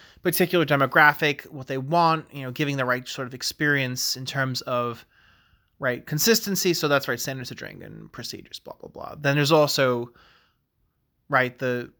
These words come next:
just consistent drive-through experience, um, which it's a different matter, I would say, right? 'Cause,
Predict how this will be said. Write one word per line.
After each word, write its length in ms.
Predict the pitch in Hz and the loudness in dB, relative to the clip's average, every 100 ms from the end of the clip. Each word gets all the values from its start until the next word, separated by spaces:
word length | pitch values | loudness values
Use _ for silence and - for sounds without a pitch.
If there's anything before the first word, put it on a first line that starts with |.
| - | -8
just 240 | - - | -8 -6
consistent 460 | 135 - 147 131 120 | -8 -4 -4 -4 4
drive-through 400 | 127 123 - 123 | 4 4 0 -6
experience, 1500 | 117 - - - - 160 214 220 165 131 120 135 - - - | -4 -2 -2 -4 -12 -8 4 8 8 6 -2 -6 -4 -4 -6
um, 540 | 151 147 139 135 135 | -4 0 2 2 -2
which 320 | 151 156 - - - | -8 -6 -6 -8 -12
it's 160 | - | -12
a 80 | 359 311 _ | -12 -12 _
different 420 | - 247 - 170 135 | -4 -4 -2 -4 -2
matter, 400 | 139 131 123 117 | 0 2 2 0
I 80 | |
would 180 | 120 120 | -2 -4
say, 300 | - - 135 | -6 -2 0
right? 220 | 123 123 | 0 -2
'Cause, 400 | 123 127 117 - | -4 -10 -8 -12